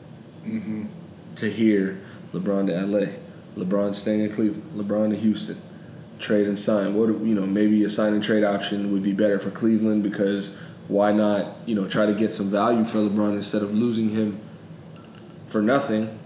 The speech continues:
Speaker 2: You know, they
Speaker 1: Right.
Speaker 2: did that when he came to Miami. Uh,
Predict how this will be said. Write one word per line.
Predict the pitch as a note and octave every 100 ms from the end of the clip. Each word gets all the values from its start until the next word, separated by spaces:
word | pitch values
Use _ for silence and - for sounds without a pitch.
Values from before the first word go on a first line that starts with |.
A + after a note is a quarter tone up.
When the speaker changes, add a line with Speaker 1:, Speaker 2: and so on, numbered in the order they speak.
| -
Speaker 2:
You | G#2+
know, | G#2
they | G2+
Speaker 1:
Right. | G#2+
Speaker 2:
did | A2+
that | A2+ G#2+
when | G#2
he | A2
came | A2 G#2+
to | G#2
Miami. | G2+ G#2+ B2+ A2+ G#2 G#2 - - - - - -
Uh, | F#2+ F#2+